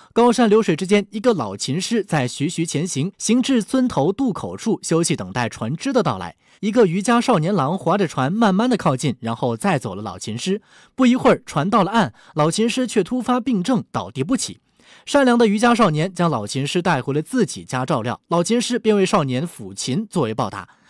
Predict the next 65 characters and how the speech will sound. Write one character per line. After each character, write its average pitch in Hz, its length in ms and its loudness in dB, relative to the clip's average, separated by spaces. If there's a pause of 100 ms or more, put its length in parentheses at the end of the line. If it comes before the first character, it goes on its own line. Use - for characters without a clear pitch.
(240)
少 262 160 4
年 240 140 4
听 240 140 2
完 214 200 4
十 208 240 0
分 254 180 -2
喜 117 240 -4
爱 135 160 0
琴 123 200 -4
音， 226 240 0
老 170 160 4
琴 185 200 2
师 233 320 0
便 170 160 2
收 185 180 0
他 190 140 2
为 151 160 2
徒， 135 360 -4
教 151 180 2
他 170 140 0
弹 147 180 -2
琴。 147 260 -6 (360)
就 269 120 2
这 254 140 2
样， 226 180 4
春 226 220 2
去 185 160 0
秋 202 180 2
来， 135 240 0
少 165 200 0
年 123 160 -4
的 135 80 -2
琴 123 280 -4
艺 214 120 0
大 190 180 0
进， 156 260 -2
老 127 220 -2
琴 175 180 -2
师 220 220 -2
十 147 180 -4
分 147 160 -4
欣 156 160 -2
喜。 101 240 -8 (300)
同 254 180 2
时， 202 200 2
他 196 120 2
也 117 120 0
在 117 160 -4
思 233 160 0
考 85 260 -10 (200)
要 180 140 6
如 208 200 0
何 170 180 2
让 196 160 0
自 202 160 -4
己 139 100 -4
的 127 80 -4
小 104 200 -6
徒 120 220 -8
弟 185 160 -2
更 226 300 -2
上 123 220 -2
一 120 80 -6
层 113 160 -8
楼。 101 200 -6